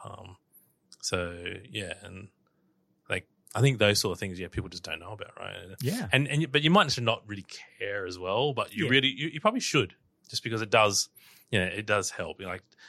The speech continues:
Speaker 1: I think people should know that they're not, you know, it's not unique to you in that you might feel that way, but, you know, 'cause you generally do only hear. So that's, that's what these things are good for, 'cause you generally only hear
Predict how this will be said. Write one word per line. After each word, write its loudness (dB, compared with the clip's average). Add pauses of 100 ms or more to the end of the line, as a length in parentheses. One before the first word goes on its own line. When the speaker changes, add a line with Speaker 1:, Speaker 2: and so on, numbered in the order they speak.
(120)
Speaker 1:
I 0
think 2
people 2
should -4
know 4
that 0
they're 4
not, 2 (320)
you -6
know, -4
it's -2
not 2
unique -4
to -8
you -10
in -12
that -8 (500)
you 0
might 4
feel 8
that 6
way, 0
but, -6
you -12
know, -10
'cause -4
you -6
generally 4
do 4
only 4
hear. 0 (240)
So 6
that's, 2
that's 4
what 2
these 2
things -2
are -8
good -4
for, -14
'cause -8
you -4
generally 2
only 2
hear 0